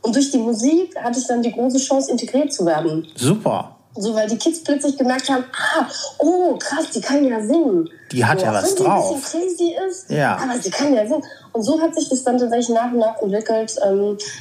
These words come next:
Speaker 1: dass Musik mich tatsächlich nicht nur immer gerettet hat. <laughs>
Speaker 2: Ja, aber es ist doch total schön.
Speaker 1: Auch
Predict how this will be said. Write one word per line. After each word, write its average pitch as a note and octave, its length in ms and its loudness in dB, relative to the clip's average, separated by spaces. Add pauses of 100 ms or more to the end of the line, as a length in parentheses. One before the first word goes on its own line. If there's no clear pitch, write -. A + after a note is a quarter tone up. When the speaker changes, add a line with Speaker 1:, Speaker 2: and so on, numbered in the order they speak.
Speaker 1:
dass G3 140 0
Musik A#3 500 2 (180)
mich A3+ 180 0 (140)
tatsächlich A#3 440 -2
nicht A#3+ 140 0
nur B3+ 120 2
immer A3 180 0
gerettet F#3+ 560 0
hat. G3+ 80 2
<laughs> E4+ 500 0
Speaker 2:
Ja, - 200 2 (100)
aber C#3+ 340 2
es D3 200 0
ist - 140 -2
doch E3 140 0
total D#3 380 0
schön. E3+ 560 0
Speaker 1:
Auch B3 260 -2